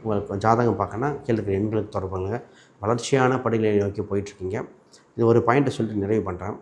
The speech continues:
இப்போ பூர்வீக சொத்து பத்தி நிறைய பேர், பூர்வீக சொத்து சம்மந்தப்பட்டது இப்போ அவ்வளோ சிறப்பாக இல்லை, கொஞ்சம் வெயிட் பண்ணி பண்ணலாம்.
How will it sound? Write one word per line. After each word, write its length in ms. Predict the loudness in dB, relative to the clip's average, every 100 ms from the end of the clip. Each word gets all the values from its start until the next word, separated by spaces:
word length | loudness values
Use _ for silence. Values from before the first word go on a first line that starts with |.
| -6
இப்போ 160 | -4
பூர்வீக 400 | 0 4 6 6
சொத்து 280 | 4 2 0
பத்தி 220 | -4 -2
நிறைய 300 | 0 2 4
பேர், 160 | 4 2
பூர்வீக 240 | 2 2
சொத்து 220 | 2 -4 -4
சம்மந்தப்பட்டது 600 | -2 -2 -2 -6 -4 -2
இப்போ 200 | -2 -2
அவ்வளோ 120 | -2 -4
சிறப்பாக 720 | -6 -10 -6 -4 -2 -4 -6 -20 _ _ -4
இல்லை, 360 | 0 2 0 -2
கொஞ்சம் 220 | 2 4 6
வெயிட் 180 | 4
பண்ணி 160 | 4 2
பண்ணலாம். 380 | 2 2 2